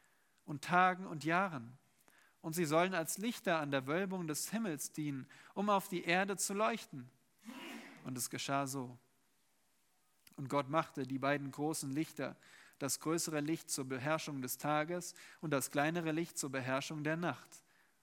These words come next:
und die Sterne. Und Gott setzte sie an die Wölbung des Himmels, über die Erde zu leuchten und zu herrschen, über den Tag und über die Nacht und zwischen dem Licht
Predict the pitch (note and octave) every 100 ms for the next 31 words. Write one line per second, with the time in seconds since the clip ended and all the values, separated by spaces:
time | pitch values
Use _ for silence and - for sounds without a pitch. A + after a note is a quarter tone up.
0 | _ _ _ _ _ - C#3+ D#3 - -
1 | C3 - B2+ C#3 A2 G#2+ _ _ _ _
2 | _ _ _ _ _ _ _ _ - C3+
3 | D3+ F#3 - F3+ F3 - D3+ E3+ D3+ C#3
4 | C3 D3 D#3+ D#3 C#3 C3+ - F#3 C3+ B2+
5 | - D3+ C#3+ D3+ D3+ D#3 C#3+ - C#3+ E3
6 | F3 - C3+ B2+ - B2+ D#3+ G3 - -
7 | - - - - D3+ C#3 C3 D#3+ E3+ G3+
8 | - D#3+ D3+ D3+ E3+ F3 C#3 - - C3+
9 | E3 D3+ D3+ B2+ C#3 F#3+ - -